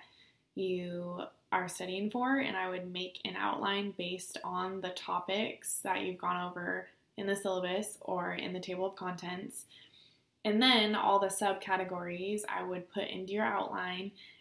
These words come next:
and then just supplement it with all of the things that you learned in class and all the cases that you went through. Um, and then every morning, I just try and regurgitate the outline. I just write exactly what I need to know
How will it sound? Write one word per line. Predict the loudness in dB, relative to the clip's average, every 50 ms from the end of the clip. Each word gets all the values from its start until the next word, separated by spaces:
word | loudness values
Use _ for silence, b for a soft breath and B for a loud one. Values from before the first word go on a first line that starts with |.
| B
and | -2 -2 0 2
then | 0 0 0
just | -2 -2 -2 0 0 4
supplement | 4 4 4 2 -2 -2 -4 -6 -6 -4
it | -4 -2 -2
with | 0 0 -2 -2 0 2
all | 2 4 6 6 4
of | 4
the | 2 -2 -2
things | -4 -4 -4 -4 -6 -4
that | -4 -4 -2
you | -2 -2 -2 -2
learned | -2 -2 -2 -4
in | -6 -8
class | -8 -4 0 2 4 4 4 4 2 -2 -4 -6 -4 -4
and | -2 0
all | 0 0 0
the | -2
cases | -4 -4 -2 -2 -2 -2 -2 -4 -2 0
that | 0 0 0 0
you | 0 0
went | 0 -2 -2 -4 -6 -6
through. | -4 -2 0 0 0 -2 -4 B B B B B B B B B B B 4 6
Um, | 8 8 10 8 6 6 2 0 -4 -4 -8 -10 -14 _ _ _ _ _ _ _ _ _ _ _ _ _ _ _ _ _ 2 4
and | 6 8
then | 10 8 10 8 8 6
every | 6 6 4 4 4 4
morning, | 4 4 2 2 2 0 -2 -4 -4 -4 -4 0
I | 2 2 2
just | 4 2 0 0 0
try | 0 0 0 2
and | 2 0 0
regurgitate | 0 0 0 -2 -2 -2 -2 -4 -4 -2 -2 -2 -2 0 -2
the |
outline. | 0 0 2 0 0 0 2 2 4 4 4 4
I | 2 0 0 0
just | -2 -4 -6 -8 -8 -4
write | 0 0 2 2 2 2 2 0 -2 _ _ _ _ _ _ 2
exactly | 4 6 6 6 2 2 0 0 0 0 -2 0 0 0 2
what | 2 0 0 0
I | -2 -2
need | -2 -2 -2
to | -2 -2
know | -2 -2 -2 -4 -4